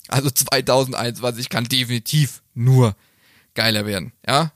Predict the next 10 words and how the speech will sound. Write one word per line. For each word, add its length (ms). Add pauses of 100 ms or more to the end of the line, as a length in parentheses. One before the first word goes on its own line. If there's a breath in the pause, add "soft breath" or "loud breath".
(180)
Also 200
ich 80
bin 140
guter 240
Dinge. 400 (340 soft breath)
Hat 180
ja 80
schon 140
mal, 260
für, 200